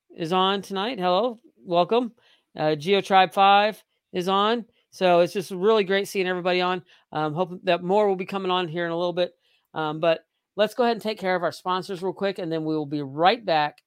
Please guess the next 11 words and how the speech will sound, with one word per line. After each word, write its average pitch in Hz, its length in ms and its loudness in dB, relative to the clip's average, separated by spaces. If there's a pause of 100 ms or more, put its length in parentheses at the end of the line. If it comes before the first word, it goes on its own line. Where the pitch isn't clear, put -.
and 151 320 -4
we'll 156 140 -4
get 151 260 -2 (100)
right 156 220 2
into 151 680 -6 (200)
our 143 260 -2
show 202 240 -4
tonight, 196 400 -2 (360)
uh, 151 140 0
talking 165 440 4
about 147 480 2